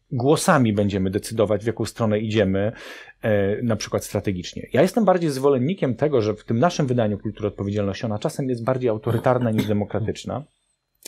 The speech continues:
i oznacza, że nie ma decyzji osieroconych. Każda decyzja ma swojego właściciela.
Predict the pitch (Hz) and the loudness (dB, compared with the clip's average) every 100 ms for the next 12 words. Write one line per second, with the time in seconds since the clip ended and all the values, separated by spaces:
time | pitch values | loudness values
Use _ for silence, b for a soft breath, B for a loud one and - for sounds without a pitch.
0 | - 127 107 104 127 147 110 113 113 B | -6 0 2 2 0 0 0 2 0 B
1 | B B B 101 107 196 220 202 - _ | B B B -4 0 2 2 0 -4 _
2 | _ _ _ - 117 123 - - 165 151 | _ _ _ -6 0 0 0 -2 -2 -4
3 | 156 - 113 - 123 127 - 80 - - | -12 -8 -6 -2 -4 -4 -6 -8 -10 -18
4 | - _ _ _ _ _ - 139 196 214 | -20 _ _ _ _ _ -2 0 4 4
5 | 175 - 104 82 87 107 202 _ _ _ | 2 -2 -6 -6 -4 -4 -6 _ _ _
6 | b b 165 - 214 202 180 160 - - | b b -4 0 2 2 2 0 -4 -8
7 | - 78 - | -4 -4 -6